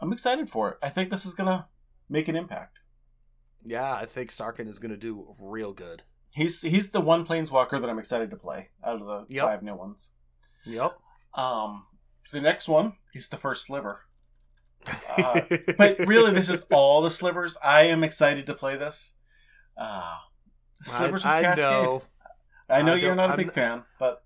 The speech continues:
Speaker 2: I am not a big fan of slivers, but in this,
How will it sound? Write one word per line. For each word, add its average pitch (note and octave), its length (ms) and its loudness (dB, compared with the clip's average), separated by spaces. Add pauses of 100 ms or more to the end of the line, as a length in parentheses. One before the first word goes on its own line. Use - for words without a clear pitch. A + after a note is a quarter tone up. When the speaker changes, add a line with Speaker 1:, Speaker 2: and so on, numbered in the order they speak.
Speaker 2:
I D#3+ 160 0
am D3+ 240 0
not D3 200 2
a E3+ 60 -2
big D#3+ 240 -4
fan D3+ 300 -6
of D3+ 80 -6
slivers, A#2+ 680 -6 (220)
but C#3+ 560 0 (760)
in E3+ 280 0 (120)
this, F3 440 -2